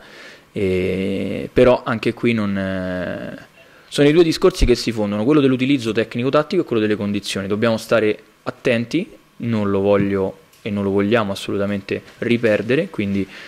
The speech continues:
saranno fatte insieme al dottore tutte le valutazioni migliori e poi valuteremo anche lui quando, se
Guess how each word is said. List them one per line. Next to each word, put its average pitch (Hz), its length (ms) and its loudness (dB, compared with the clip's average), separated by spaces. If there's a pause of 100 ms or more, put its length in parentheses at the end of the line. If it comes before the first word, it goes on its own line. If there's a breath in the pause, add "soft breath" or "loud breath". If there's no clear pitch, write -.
(140)
saranno 120 420 0
fatte 117 260 2
insieme 110 300 -4
al 107 80 -4
dottore 113 300 -2
tutte 107 240 -6
le 104 280 -2
valutazioni 107 500 0
migliori 127 380 2
e 110 60 4
poi 101 500 -2
valuteremo 120 520 4
anche 104 180 -4
lui 117 260 -2
quando, 113 520 0
se - 360 -4